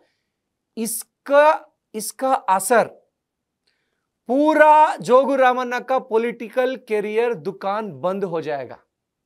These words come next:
It's a political suicide। उसका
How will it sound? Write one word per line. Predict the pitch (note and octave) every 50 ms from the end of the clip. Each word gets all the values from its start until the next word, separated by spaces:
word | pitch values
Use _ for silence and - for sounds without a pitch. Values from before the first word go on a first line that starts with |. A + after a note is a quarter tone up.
| _ _ _ _ _ _ _ _ - - - - -
It's | - - D#4
a | C#4+ D4 -
political | C4 C#4 D4 D4+ B3+ D#4+ D#4 D#4+ D#4 D4+ D#4 D4+
suicide। | D4+ - C#4+ C#4+ C#4+ - - C#4+ C#4 A#3+ G3 D#3+ - - _ _ _ _ _ _
उसका | - A3 - - - - C#4 C#4+ D4+ D#4+ E4+ E4 E4+